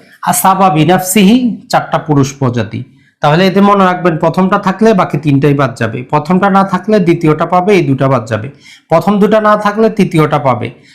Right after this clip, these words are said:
আর এটা বাদ যাবে, আর প্রথম তিনোটা না থাকলে চতুর্থ জন পাবে। আবার এদের মধ্যে নিয়ম হচ্ছে ঘনিষ্ঠ, নিকটাত্মীয় থাকলে দূরাত্মীয় বঞ্চিত হবে, ছেলে জীবিত থাকলে ছেলে ছেলে পাবে না।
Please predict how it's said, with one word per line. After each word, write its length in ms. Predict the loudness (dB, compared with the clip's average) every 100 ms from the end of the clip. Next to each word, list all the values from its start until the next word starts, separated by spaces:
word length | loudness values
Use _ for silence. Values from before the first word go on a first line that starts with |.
| -4
আর 160 | -2 0 0
এটা 200 | 0 0
বাদ 200 | 0 -2
যাবে, 240 | -4 -2
আর 80 | -4
প্রথম 360 | -2 -2 -2 0
তিনোটা 340 | 2 4 2
না 160 | 2 0
থাকলে 340 | -2 -4 -2
চতুর্থ 440 | 0 -2 -2 -2 -2
জন 300 | 0 -2 0
পাবে। 260 | -2 -2 -12 -20 _ _ -2
আবার 240 | 0 2
এদের 260 | 2 2 2
মধ্যে 240 | 2 2
নিয়ম 240 | 4 4 2
হচ্ছে 260 | 0 -2 -2 -2 -8 -4 0
ঘনিষ্ঠ, 440 | 2 0 -2 -2
নিকটাত্মীয় 720 | 0 0 2 2 0 2 0
থাকলে 340 | 2 0 0 2
দূরাত্মীয় 580 | 2 2 0 2 2 2 -2 -2
বঞ্চিত 380 | 0 0 -2 0
হবে, 280 | -2 -4 -10 _ _ _
ছেলে 300 | -4 0 2
জীবিত 300 | 2 2 2
থাকলে 380 | 2 0 0 0
ছেলে 340 | 2 0 2 0
ছেলে 220 | 0 0
পাবে 280 | 0 0 -2
না। 120 | -4